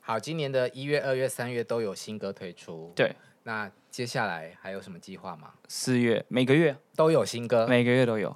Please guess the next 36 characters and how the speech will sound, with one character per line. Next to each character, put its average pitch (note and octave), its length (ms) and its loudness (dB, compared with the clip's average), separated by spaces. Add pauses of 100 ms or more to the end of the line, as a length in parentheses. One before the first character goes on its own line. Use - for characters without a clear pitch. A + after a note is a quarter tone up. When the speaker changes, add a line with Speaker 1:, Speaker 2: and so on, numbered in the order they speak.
(120)
Speaker 2:
所 - 160 8
以 E3 100 10
其 C#3 300 4
实 C3 120 -2
我 B2 140 2
跟 D#3 120 10
你 C#3 80 8
说， C3+ 120 10
我 A#2 140 8
前 - 180 -4
面 A#2 240 2
也 F#2+ 280 -4 (200)
Speaker 1:
是 - 160 -10
之 D#3 160 -6
前 B2+ 220 -4
上 C3 180 -2
一 A#2+ 60 -4
家 A#2+ 100 0
做 A#2+ 240 2
好 E2+ 160 -6
的， E2 120 -12
然 E2+ 100 -6
后 G#2 80 -4
没 G2+ 120 -4
有 G2 80 0
发， - 360 6
是 - 120 6
吗？ - 440 4
Speaker 2:
<laughs> - 20 -
没 A#2 100 4
有， A#2 60 4 (100)
没 - 120 -4
有。 - 880 6 (160)
<laughs> - 400 -10
不 C#3+ 80 0
是， C#3 300 0